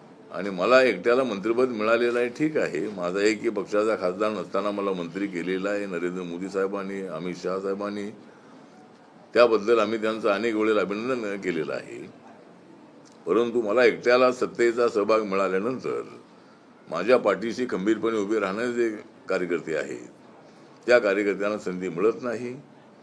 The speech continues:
अजूनही आम्हाला एक मंत्री, एक एमएलसी, एक मंत्रिपद दोन तीन महामंडळाची अध्यक्षपदं, काही उपाध्यक्षपदं, काही चांगली डा-, डायरेक्टर प-, पदं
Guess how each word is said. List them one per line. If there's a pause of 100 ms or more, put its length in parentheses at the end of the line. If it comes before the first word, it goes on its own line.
(500)
अजूनही
आम्हाला
एक
मंत्री,
एक
एमएलसी,
एक
मंत्रिपद (840)
दोन
तीन
महामंडळाची
अध्यक्षपदं,
काही
उपाध्यक्षपदं, (220)
काही
चांगली
डा-,
डायरेक्टर
प-,
पदं